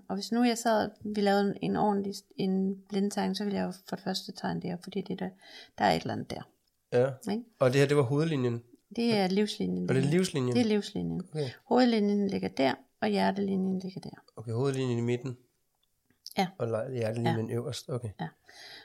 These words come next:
Speaker 1: Så det, man kan sige, det er, at, at vi deler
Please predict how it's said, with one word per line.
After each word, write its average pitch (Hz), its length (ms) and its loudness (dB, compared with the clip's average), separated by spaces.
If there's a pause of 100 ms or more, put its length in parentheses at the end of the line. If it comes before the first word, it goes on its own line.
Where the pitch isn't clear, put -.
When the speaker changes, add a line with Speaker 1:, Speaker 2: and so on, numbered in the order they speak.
Speaker 1:
Så - 140 2
det, 262 180 6
man 269 140 8
kan 240 100 0
sige, 240 220 2
det 226 160 0
er, 208 180 4
at, 208 120 -2
at - 160 -4 (540)
vi 226 60 2
deler 208 520 6